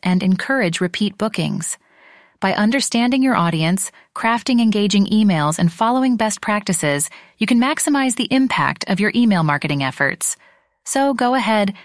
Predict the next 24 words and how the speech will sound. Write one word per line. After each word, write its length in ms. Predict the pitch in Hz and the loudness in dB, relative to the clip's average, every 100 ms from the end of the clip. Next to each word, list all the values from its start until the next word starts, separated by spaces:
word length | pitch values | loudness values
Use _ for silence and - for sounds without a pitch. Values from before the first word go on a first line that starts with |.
| _ - | _ -2
and 140 | 180 | 0
put 160 | - 202 | 0 -2
these 220 | 226 - | -2 -2
tips 280 | 254 240 - | -4 -4 0
into 160 | 190 | 2
action 540 | - 202 202 - 139 143 _ - | 2 0 0 0 -2 -4 _ -6
to 140 | - | -2
elevate 380 | 220 247 226 233 | 0 0 -2 -2
your 140 | 208 | -4
campground's 680 | - 208 202 202 190 190 185 | -2 -2 0 0 2 2 0
email 320 | 196 185 175 170 | 2 2 4 2
marketing 400 | 160 160 156 151 | 0 0 -2 0
game. 340 | 139 127 - - _ _ _ _ _ _ - | -2 -4 -6 -10 _ _ _ _ _ _ -2
That's 260 | 240 - - | -2 -2 -2
it 360 | 185 - - - _ | -2 -2 -10 -18 _
for 120 | 196 | -4
today's 360 | 185 220 214 214 | -2 0 0 -2
episode 480 | 208 202 185 175 | -2 -4 -2 -2
of 100 | 165 | -2
Insider 480 | - 180 - 165 160 | 0 0 2 0 -2
Perks 460 | 165 214 214 - - | -2 -4 -4 -6 -2
Marketing 420 | 175 170 165 165 | -2 -2 0 0
Base 260 | 156 139 - | 0 -4 -6
Camp. 380 | - 131 - | -6 -6 -8